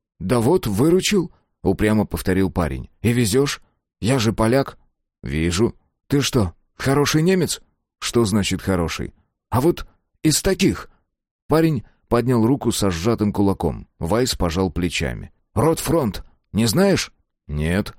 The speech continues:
сказал Вайс. «Так какого же черта ты меня выручил?» — рассердился поляк. «А где это ты видел таких немцев?» Лицо парня снова побелело. «А ты, выходит, из гестаповцев, да? Притворялся, да?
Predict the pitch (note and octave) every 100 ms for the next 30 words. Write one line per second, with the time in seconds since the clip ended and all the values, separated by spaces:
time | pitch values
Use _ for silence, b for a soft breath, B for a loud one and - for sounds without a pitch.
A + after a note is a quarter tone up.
0 | _ _ - A#2+ G2+ G#2 G2 F2+ E2 -
1 | _ _ _ - D#3+ - F#3+ A3+ A3 G#3
2 | A3 B3+ F#3 E3+ F#3+ F#3+ G#3 G#3+ B3+ E3+
3 | G#2+ - b b G2 A2+ - A#2 G2 A2+
4 | - G#2 G#2 D#2+ - _ _ _ - F2+
5 | G2+ F3 F3 E3+ F#3+ F3+ G#2+ - _ _
6 | - C3+ C#3 - D3+ A2+ D#2+ - - _
7 | - G2+ G2+ G2 D2+ G2+ A2+ A2 A2+ -
8 | F#2+ F2 E2+ - F#2 F#2+ F2+ D#2 A#1+ G#1+
9 | - _ _ E2 E2+ - A2+ A2 A#2+ -
10 | B2 A#2 B2 B2+ F#2 B2+ B2 D#3 C3+ G#2+
11 | F#2+ - F#2+ F#2+ C3+ - b b b _
12 | C#3 C#3 E3+ F#3+ F#3 C3+ B2 D3 D#3